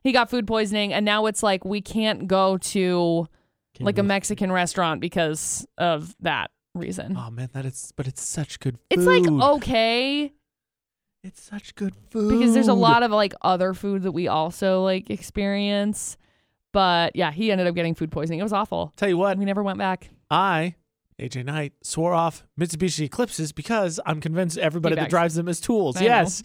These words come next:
Speaker 1: I know.
Speaker 2: Look, I'm sorry. I, I have yet to encounter a Mitsubishi Eclipse that I have not been like, "Wow, really?" Every time. Uh, with absolute certainty. So I'm just, uh, I'm not, never.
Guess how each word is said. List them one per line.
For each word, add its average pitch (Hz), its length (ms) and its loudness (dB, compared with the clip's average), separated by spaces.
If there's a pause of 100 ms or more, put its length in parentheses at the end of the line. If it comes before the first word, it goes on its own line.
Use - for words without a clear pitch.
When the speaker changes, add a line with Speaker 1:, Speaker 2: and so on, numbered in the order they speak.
(120)
Speaker 1:
I 170 120 -6
know. 151 120 -6
Speaker 2:
Look, 220 180 2
I'm 208 200 2
sorry. 220 520 4 (580)
I, 240 320 6
I - 20 4
have 220 180 2
yet 247 360 4
to 247 160 2
encounter 208 520 4
a 160 80 -2
Mitsubishi 196 580 -2
Eclipse 160 440 -4
that 170 120 -4
I 175 120 2
have 165 160 -2
not 196 380 2
been 190 140 2
like, 175 340 0 (360)
"Wow, 127 720 2 (220)
really?" 160 680 2 (340)
Every 247 580 4
time. 196 500 2 (400)
Uh, 220 100 2
with 180 320 -6 (120)
absolute 269 560 2
certainty. 240 420 2
So 220 260 2
I'm 202 280 0
just, 240 280 -6 (340)
uh, - 160 -14 (300)
I'm 220 220 2
not, 247 200 2
never. 202 300 2